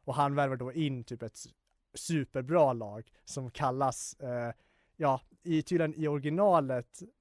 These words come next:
<laughs> heter, kallas de, eh, vad för, de som ska översättas till, eh,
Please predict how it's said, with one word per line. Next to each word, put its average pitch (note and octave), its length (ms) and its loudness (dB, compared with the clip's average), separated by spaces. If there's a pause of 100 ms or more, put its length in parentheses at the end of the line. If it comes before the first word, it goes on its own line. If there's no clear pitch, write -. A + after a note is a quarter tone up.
(280)
<laughs> - 500 -4
heter, C#3 500 -6
kallas B2+ 300 -2
de, B2 240 -6
eh, B2 80 -2
vad A#2+ 220 -4
för, C3 180 -6
de B2 180 -6
som - 120 -12
ska F3 380 4
översättas A#2 300 -4
till, A2+ 220 -10 (140)
eh, A#2 260 -8